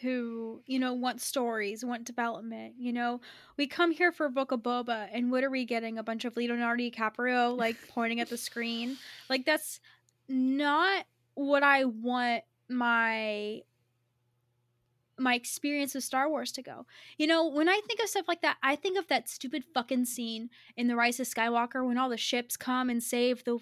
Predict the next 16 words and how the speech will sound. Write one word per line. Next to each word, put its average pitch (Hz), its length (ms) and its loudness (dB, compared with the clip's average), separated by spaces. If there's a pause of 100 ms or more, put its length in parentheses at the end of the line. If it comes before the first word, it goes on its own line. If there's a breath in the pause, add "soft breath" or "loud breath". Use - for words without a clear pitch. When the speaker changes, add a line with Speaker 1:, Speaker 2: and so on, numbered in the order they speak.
(140)
Speaker 1:
the 254 100 0
day, 247 420 4
and 240 120 2
just, 214 180 -6
it's 247 160 -4
every 311 300 4
fucking 269 340 2
ship 247 300 0
you 240 80 0
can 226 180 -4
think 233 220 -2
of. 214 320 -8 (340 loud breath)
And 254 140 4
it's, 254 220 0
they're 254 420 2
there. 233 480 0